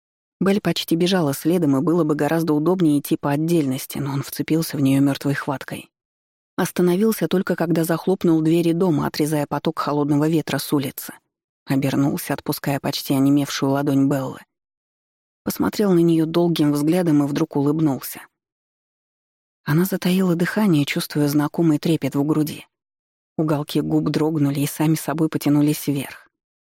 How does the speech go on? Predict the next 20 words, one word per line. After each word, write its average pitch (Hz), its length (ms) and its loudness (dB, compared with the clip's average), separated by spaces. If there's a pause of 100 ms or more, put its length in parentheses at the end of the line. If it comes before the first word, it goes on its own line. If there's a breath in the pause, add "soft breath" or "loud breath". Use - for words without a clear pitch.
(420)
Короткий 185 420 -2
смешок 156 460 -2
вырвался 147 440 0
из 147 120 0
груди 160 300 0
нежданным 147 640 2
гостем. - 520 -6 (760)
Антар 170 360 -2
подхватил - 520 -4
его 139 260 -2
и 135 80 0
рассмеялся. 135 720 -6 (720)
Вот 240 220 0
они 240 200 4
оба 220 240 2
уже 156 220 2
хохотали 147 560 -2
совершенно 185 540 0
без 180 200 -2
повода, 147 380 -4